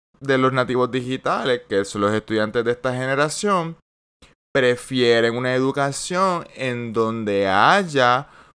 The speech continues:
un, algún tipo de integración tecnológica. Y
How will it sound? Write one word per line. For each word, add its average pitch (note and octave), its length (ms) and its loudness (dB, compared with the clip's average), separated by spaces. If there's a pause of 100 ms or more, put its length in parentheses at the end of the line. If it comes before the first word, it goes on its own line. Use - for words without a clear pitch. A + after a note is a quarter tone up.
(280)
un, C3 420 -6
algún C3+ 480 0
tipo F#3 580 0
de B2+ 220 -4
integración A#2 1200 -2
tecnológica. G2 1120 -2 (320)
Y G2+ 160 -6